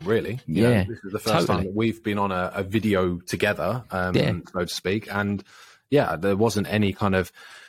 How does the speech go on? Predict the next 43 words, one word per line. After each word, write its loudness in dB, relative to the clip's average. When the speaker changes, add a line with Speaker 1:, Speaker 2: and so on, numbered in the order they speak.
Speaker 1:
"Who 4
are 4
you?" 2
You 0
know, 0
"What 0
do 2
you, -2
what -2
do -4
you 0
do?" 4
It 0
was -4
like, 0
we 2
already 4
Speaker 2:
Mm. -2
Speaker 1:
know 0
each -6
other, -2
Speaker 2:
Yeah. 2
Speaker 1:
um, -6
from, 0
you -4
know, 0
being -2
connected -2
on, 2
on 0
LinkedIn. 0
So -4
Speaker 2:
Sure. 2
Just -12
dove 0
straight 0
into 0
it, -4
which 0
Speaker 1:
Yep. 2
Speaker 2:
is -4
proof, -2
proof -2